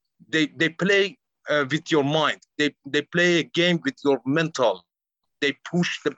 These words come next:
the mental pressure. Here, all the guys, all the guys here in hotel and, uh, the, uh,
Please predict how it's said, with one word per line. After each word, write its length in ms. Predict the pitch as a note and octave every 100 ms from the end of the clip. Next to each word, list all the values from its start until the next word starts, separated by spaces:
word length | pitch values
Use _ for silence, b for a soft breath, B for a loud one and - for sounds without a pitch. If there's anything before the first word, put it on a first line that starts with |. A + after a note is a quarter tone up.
| -
the 120 | C#3+
mental 360 | D3+ E3 D#3+ D3
pressure. 500 | C#3+ C3 A2+ A2 E2+ _ _ _ _ _ _ _ _ _ -
Here, 400 | B2+ F#3+ G3 F3+ - _ _ _
all 240 | D#3 F#3+ G3
the 100 | E3
guys, 500 | D3 F3+ F#3 F3 - - -
all 180 | E3+ F#3
the 120 | D#3
guys 280 | D#3 E3 E3
here 320 | C#3 D#3+ C#3+
in 140 | C#3
hotel 420 | C3 D3+ D3+ D3 -
and, 260 | B2 A#2+ A2+
uh, 180 | B2+ A#2+ A#2
the, 120 | B2 - A#2
uh, 200 | A2+